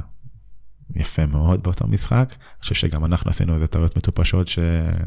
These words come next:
שבעקבות זה נתנו להם ביטחון, והם גם, זה השערים שלהם. אבל הם, באמת, הם קבוצה מאוד אינטנסיבית. אני חושב שאתה תראה את הכמות ספרינטים שהם עושים לעומת קבוצות אחרות, אני חושב שזה הפרמטר הכי,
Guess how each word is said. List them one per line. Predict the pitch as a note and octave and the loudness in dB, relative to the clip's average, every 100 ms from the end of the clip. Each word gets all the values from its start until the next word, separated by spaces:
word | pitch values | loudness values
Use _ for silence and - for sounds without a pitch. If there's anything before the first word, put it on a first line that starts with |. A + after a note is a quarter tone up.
| - - - - - - - - | -6 -12 -12 -12 -14 -16 -14 -6
שבעקבות | - E2 D#2+ D#2 D#2 - D#2 E2+ F2+ F2 | -2 0 0 0 0 0 0 0 2 2
זה | D2+ | 2
נתנו | D#2 E2+ E2 | 0 0 2
להם | D#2+ | 2
ביטחון, | D#2 - - F2 | 0 0 0 2
והם | D#2+ D#2 | 0 0
גם, | D2+ D2 - | -2 -2 -6
זה | D#2+ D#2+ D#2 | -2 0 2
השערים | D2+ - E2 F#2 | 2 2 2 2
שלהם. | - A#2 C3 B2+ - - - - - - | 4 4 4 -2 -10 -10 -8 -4 -4 0
אבל | E2+ D2+ E2 E2 | 0 4 6 6
הם, | D#2+ D#2+ D#2+ - - | 4 2 -2 -8 -2
באמת, | F2+ G2+ F#2+ | 4 4 4
הם | E2 | 2
קבוצה | - F2 E2 F#2+ F#2 F2 E2+ D2+ E2+ - - - E2+ | 0 0 2 4 4 4 4 2 0 -8 -16 -4 2
מאוד | F2 | 4
אינטנסיבית. | E2+ E2 D#2 F2 D#2 D2 | 4 0 2 2 2 0
אני | |
חושב | - - | 0 2
שאתה | D#2+ D2+ | 2 4
תראה | E2+ | 4
את | E2+ | 4
הכמות | E2 F2 E2+ E2+ | 2 2 2 2
ספרינטים | - F2+ F2+ D2+ | 2 2 4 2
שהם | D#2+ | 2
עושים | D#2+ E2+ | 2 0
לעומת | E2 E2 - | 2 2 0
קבוצות | E2 D#2+ E2+ | 0 2 0
אחרות, | E2+ E2 F#2+ G2+ | 0 2 2 2
אני | - | 0
חושב | - | -2
שזה | - D#2+ D#2+ | 0 2 2
הפרמטר | D#2 D2+ D#2+ E2 - D#2 | 2 2 2 2 2 0
הכי, | - D#2+ D#2 D#2 D2+ D2 | -2 -2 0 2 2 2